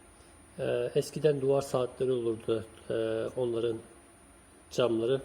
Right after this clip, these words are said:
bu biçim. İlla ki görmüşsünüzdür. Saat camı. Nerede kullanıyoruz bunları arkadaşlar? Süzme işlemi yaptıktan sonra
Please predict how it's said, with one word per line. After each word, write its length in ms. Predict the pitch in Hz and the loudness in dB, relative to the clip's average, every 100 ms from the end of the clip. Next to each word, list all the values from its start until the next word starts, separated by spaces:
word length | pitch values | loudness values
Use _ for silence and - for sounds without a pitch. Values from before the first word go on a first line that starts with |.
| - | -6
bu 120 | 120 | -6
biçim. 300 | 113 - 113 - - - - - - - - - - - | -6 -6 -8 -8 -20 -20 -20 -20 -20 -20 -20 -20 -16 -10
İlla 240 | 120 101 | -6 -6
ki 120 | 120 | -2
görmüşsünüzdür. 960 | 120 120 127 120 - 107 104 120 143 - - - - | 0 0 0 -4 -4 -4 -2 -4 -4 -10 -18 -20 -20
Saat 460 | - - 135 131 - | -10 2 2 2 0
camı. 280 | 120 120 160 - - - - | 0 0 -2 -6 -14 -18 2
Nerede 240 | 175 165 151 | 4 4 2
kullanıyoruz 500 | 135 131 127 123 123 | 2 2 4 2 2
bunları 160 | 123 | 2
arkadaşlar? 640 | 120 139 127 - 175 185 - - - - - - - | 2 2 0 0 0 -2 -6 -14 -16 -16 -20 -20 -4
Süzme 260 | 165 165 175 | 0 2 2
işlemi 280 | - 147 | 2 2
yaptıktan 400 | 143 - - 165 | 2 0 6 6
sonra 500 | 156 - 131 143 175 | 6 2 2 4 2